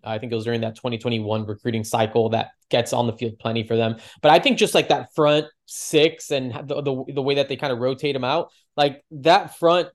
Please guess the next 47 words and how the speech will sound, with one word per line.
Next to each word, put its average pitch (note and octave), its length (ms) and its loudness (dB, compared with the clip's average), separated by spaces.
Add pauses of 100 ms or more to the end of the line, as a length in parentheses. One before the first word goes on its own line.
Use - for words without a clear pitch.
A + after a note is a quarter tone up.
(100)
is, C3+ 260 -8
is C3 140 -6
explosive. C3+ 520 -2
And B2+ 100 0
I D#3+ 80 8
love, D#3 320 4
like, C3 180 -4
the D3 80 0
way F3+ 180 0
that D#3 120 0
they D#3 120 -6
kinda C#3+ 200 -4
mix, C3 320 -4
mix D3 300 -6
up - 140 -4
the A#2+ 60 -8
pressures C3+ 500 -2
and C3 80 -8
the B2 40 -4
way B2+ 140 -4
they B2+ 100 -4
kinda C3 240 -6
deliver B2+ 400 -4
the C#3 120 -6
pressures, D#3 480 -6 (360)
um, A#2+ 320 2
you A#2+ 80 -4
know, B2+ 100 -2
is, B2+ 260 -6
is C#3 180 -4
very, E3+ 320 4
very C3 340 -2
interesting. A2+ 460 -10
Like, A2+ 220 -2
that's E3+ 180 6
a G3 60 4
fun D3 280 2
defense. C#3+ 400 -4
And C3 140 -2
I'm B2+ 140 -2
very D3 180 2
curious C#3+ 320 -8
to - 60 -16
see B2+ 160 -4
how A2+ 180 2
they're A2+ 140 2
gonna, A2 320 -4